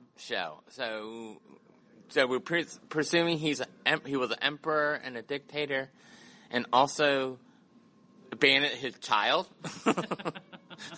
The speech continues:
And that's a new side of the villain. Even in J J, when we had the Patch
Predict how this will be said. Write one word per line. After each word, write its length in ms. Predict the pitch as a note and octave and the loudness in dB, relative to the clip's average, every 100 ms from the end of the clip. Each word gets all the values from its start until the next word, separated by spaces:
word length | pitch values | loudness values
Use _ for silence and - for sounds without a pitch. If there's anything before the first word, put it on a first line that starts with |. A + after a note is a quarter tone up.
| - - - - - - - - - - - - E3 | -16 -20 -20 -18 -18 -16 -18 -18 -18 -20 -20 -10 0
And 120 | F3+ F3+ | 4 4
that's 300 | C4+ - G#3+ | 2 2 2
a 40 | |
new 200 | F3+ F3 | 2 2
side 280 | E3+ D#3 E3 | 4 4 4
of 80 | D3 | -2
the 100 | B2 | -2
villain. 340 | C#3+ D#3+ F3 | 2 2 0
Even 300 | F#3+ A3+ C4 | -4 -4 -4
in 160 | B3 A#3+ | -6 -4
J 240 | A3 A3 | -2 -2
J, 180 | G#3+ F3 | -2 -4
when 200 | D3 D3 | -2 -4
we 120 | C#3+ | -4
had 300 | D3+ C#3+ C3 | -4 -4 -4
the 60 | C#3+ | -10
Patch 500 | - C#3+ C#3+ - - | -6 -2 -2 -4 -14